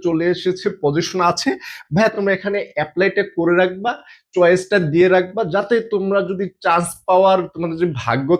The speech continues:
থাকে, অবশ্যই এখানে কিন্তু একটা সিট চলে আসবে। তো তোমরা এর ধরে নিতে পারো, যারা তেরোশো plus minus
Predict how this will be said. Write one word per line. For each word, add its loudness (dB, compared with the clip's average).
থাকে, -2
অবশ্যই 2
এখানে -4
কিন্তু -8
একটা -6
সিট -8
চলে -2
আসবে। 0
তো 4
তোমরা 0
এর 2
ধরে 2
নিতে -2
পারো, -2
যারা 2
তেরোশো 2
plus -2
minus -4